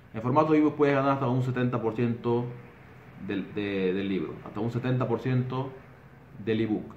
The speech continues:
te puedes ganar como ganancia. Él se lleva un treinta por ciento, tú te llevas hasta un setenta por ciento si lo vendes de,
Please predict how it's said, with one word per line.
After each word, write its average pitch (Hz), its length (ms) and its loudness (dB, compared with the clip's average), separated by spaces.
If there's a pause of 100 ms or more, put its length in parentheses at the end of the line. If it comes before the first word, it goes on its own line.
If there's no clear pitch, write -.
te 95 60 -10
puedes 113 320 2
ganar 120 380 2
como 101 160 -6
ganancia. 92 400 -4
Él 82 80 -6
se 113 100 -4
lleva 113 100 4
un 110 80 0
treinta 113 220 0
por 110 120 -4
ciento, 156 260 2
tú - 80 -10
te 123 140 -2
llevas 120 200 2
hasta 117 140 -2
un 117 100 -2
setenta 117 300 -2
por 110 120 -2
ciento 127 300 0
si 120 100 -6
lo 107 80 0
vendes 120 280 4
de, 110 60 2